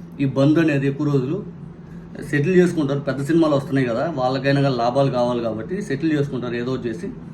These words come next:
అని చెప్పి సి-, సినిమా సంబంధించిన జర్నలిస్టులు కూడా అంటున్నారు. జగన్మోహన్ రెడ్డి గారు చిలక చెప్పినట్టు చెప్పాడు. ఆ థియేటర్లో హైక్స్ ఇస్తే, మీకు ఏదైతే టికెట్ హైక్స్ అనేది పూర్తి స్థాయిలో ఎక్కువ ఇస్తే సినిమాకి జనాలు రారురా బాబోయ్, మీరు ఇబ్బంది పడతారంటే వినలా. "ఏ దూ ధామ్ డిస్క్" అన్నారు.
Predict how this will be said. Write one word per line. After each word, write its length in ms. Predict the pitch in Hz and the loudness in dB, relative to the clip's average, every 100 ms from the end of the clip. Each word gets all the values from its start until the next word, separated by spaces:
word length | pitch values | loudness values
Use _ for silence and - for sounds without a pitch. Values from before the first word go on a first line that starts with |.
| - - - | -16 -12 -4
అని 120 | 165 | 0
చెప్పి 260 | 170 226 220 | 0 -2 -6
సి-, 300 | - 160 - | -2 -2 -2
సినిమా 320 | - 143 156 | -2 0 2
సంబంధించిన 520 | 143 139 135 123 127 | 2 4 4 2 -2
జర్నలిస్టులు 400 | 120 127 123 120 | -2 -4 -4 -4
కూడా 140 | 139 120 | -4 -4
అంటున్నారు. 280 | 104 101 | -6 -8
జగన్మోహన్ 420 | 113 123 156 160 151 | -4 0 2 2 0
రెడ్డి 160 | 147 | 0
గారు 100 | 156 | -2
చిలక 360 | - 147 147 147 | -2 -4 -2 -2
చెప్పినట్టు 360 | 147 143 139 | -2 -2 -2
చెప్పాడు. 460 | 127 - 90 - - - - - - - - - - - - - - - - 117 | -4 -6 -10 -12 -14 -16 -16 -16 -16 -16 -14 -14 -14 -14 -14 -14 -14 -14 -6 -2
ఆ 120 | 120 120 | -2 0
థియేటర్లో 440 | 139 151 143 143 | 2 2 2 0
హైక్స్ 420 | - 127 139 135 | 0 0 0 -2
ఇస్తే, 240 | 139 - 131 | -6 -2 0
మీకు 540 | 123 117 117 110 107 | 0 0 -2 -4 -4
ఏదైతే 440 | 113 127 143 143 | -2 2 2 2
టికెట్ 260 | 143 131 156 | -2 -2 0
హైక్స్ 300 | 135 139 - | 0 -2 0
అనేది 260 | 127 123 120 | -2 -2 -2
పూర్తి 260 | 131 - | -4 -4
స్థాయిలో 260 | 127 123 117 | -6 -4 -4
ఎక్కువ 180 | - 135 | -2 -2
ఇస్తే 280 | - 135 | -2 -6
సినిమాకి 400 | 120 120 135 139 | -6 -2 0 2
జనాలు 280 | 120 123 139 | 0 2 2
రారురా 360 | 120 120 127 127 | 2 0 0 -2
బాబోయ్, 300 | 113 110 135 | -2 -2 0
మీరు 200 | 131 113 | 0 -2
ఇబ్బంది 260 | 104 131 | 0 2
పడతారంటే 480 | 123 113 120 120 113 | 2 -2 -4 -4 -4
వినలా. 480 | 131 127 175 160 - - - - - | -4 2 2 2 -4 -14 -16 -14 0
"ఏ 200 | 151 196 | 4 4
దూ 400 | 165 151 185 156 - | 4 2 2 0 0
ధామ్ 220 | 185 143 | 0 2
డిస్క్" 260 | 151 147 139 | 0 0 -2
అన్నారు. 220 | 107 | -4